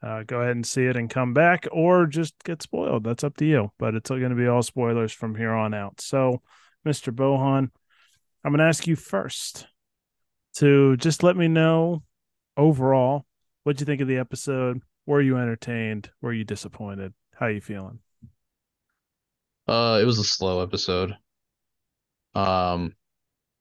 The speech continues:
Speaker 2: but there was a lot of, like, character growth and development in this episode. I can appreciate that, but it was overall pretty slow.
Speaker 1: Mm-hmm.
Speaker 2: But, I mean, it's, it's still a good show. Acting was really good. Uh,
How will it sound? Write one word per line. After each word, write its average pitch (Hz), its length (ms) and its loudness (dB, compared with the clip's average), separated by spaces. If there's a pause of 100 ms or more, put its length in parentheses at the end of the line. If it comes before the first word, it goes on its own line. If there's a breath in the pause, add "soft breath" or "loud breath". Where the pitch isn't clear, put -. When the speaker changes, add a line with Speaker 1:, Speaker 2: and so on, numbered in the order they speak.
(100)
Speaker 2:
but 120 80 -2
there 127 100 2
was 143 120 4
a 127 40 2
lot 107 180 0
of, 95 100 0
like, 92 180 -2
character 95 420 -2
growth 95 320 -2
and 90 100 -6
development 90 460 -4
in 90 80 -4
this 90 160 -2
episode. 95 500 -2 (1080 soft breath)
I 131 60 2
can 120 100 2
appreciate 101 480 0
that, 101 260 -2 (300)
but 117 100 4
it 110 40 4
was 110 380 2
overall 101 460 -2 (100)
pretty 98 180 -4
slow. 95 440 -4 (1400)
Speaker 1:
Mm-hmm. 123 240 -10 (800)
Speaker 2:
But, 95 200 -2 (340)
I - 80 -2
mean, 131 240 2
it's, 139 220 -2
it's 147 160 -2
still 147 160 2
a 110 40 0
good 87 140 -6
show. 110 320 -4
Acting 98 560 -4 (160)
was 92 260 -6 (140)
really 92 160 -4
good. 92 300 -4 (360)
Uh, 82 540 -4